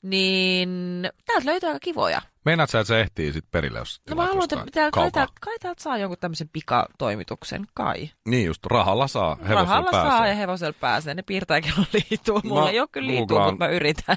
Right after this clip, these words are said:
Speaker 2: Pocahontas Halloween.
Speaker 1: Mm.
Speaker 2: Joo, täältä löytyy kaikenlaista.
Speaker 1: Joo.
Speaker 2: Toihan on siis kohtalaisen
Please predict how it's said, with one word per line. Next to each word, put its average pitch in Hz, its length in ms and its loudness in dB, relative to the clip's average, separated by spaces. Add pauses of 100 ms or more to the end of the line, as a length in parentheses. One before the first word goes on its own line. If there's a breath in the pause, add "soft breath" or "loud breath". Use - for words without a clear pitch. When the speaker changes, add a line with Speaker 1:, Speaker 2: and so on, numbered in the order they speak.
Speaker 2:
Pocahontas 101 760 0
Halloween. 85 640 2 (560)
Speaker 1:
Mm. 139 140 0
Speaker 2:
Joo, 190 260 4
täältä 208 300 0
löytyy 107 340 2 (360)
kaikenlaista. 110 580 4
Speaker 1:
Joo. 453 100 0 (120)
Speaker 2:
Toihan 147 300 2
on 160 100 0
siis 160 200 -2
kohtalaisen 127 600 2